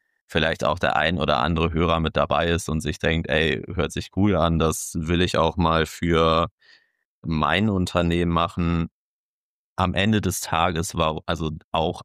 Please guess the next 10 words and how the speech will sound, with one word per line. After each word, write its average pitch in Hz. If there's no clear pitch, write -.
einer 82
der 80
Hauptgründe, 78
warum 78
es -
bei 67
uns 85
so 80
gut 80
funktioniert, 80